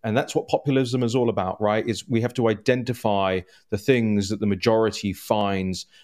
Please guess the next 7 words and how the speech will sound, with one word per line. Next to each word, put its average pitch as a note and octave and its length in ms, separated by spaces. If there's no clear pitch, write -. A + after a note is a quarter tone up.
um, F2 440
acceptable, B2+ 760
desirable, G#2+ 880
and, F#2+ 320
and G#2 140
worth A2+ 300
pursuit, - 500